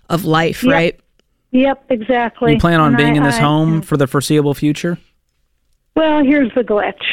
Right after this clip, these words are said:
Speaker 2: I live in an area that is outrageously priced. I cannot afford to relocate in this area.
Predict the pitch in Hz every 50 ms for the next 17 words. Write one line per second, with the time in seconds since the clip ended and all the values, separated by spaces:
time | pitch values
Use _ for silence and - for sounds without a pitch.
0 | - - - - 294 269 254 269 269 277 320 349 359 349 339 - - 294 277 285
1 | 262 - 277 247 247 247 247 240 233 233 202 226 214 202 - 254 226 214 196 180
2 | - - - _ _ _ _ _ _ _ _ _ _ _ _ _ _ _ _ _
3 | _ _ _ _ _ _ _ _ _ _ _ - - - - - - - 277 277
4 | 277 277 240 226 269 302 294 294 302 240 226 254 233 - - - - 214 220 214
5 | 214 220 214 - - - - 233 208 196 - 175 - - - - - - 233 240
6 | 262 285 311 302 - _ _ - - 320 302 311 294 285 277 285 - - - 240
7 | 214 214 208 214 196 - - - 240 202 220 226 233 226 226 214 214 - - -
8 | 214 202 202 - - - 240 226 208 208 208 - - - 226 220 220 226 240 247
9 | 202 202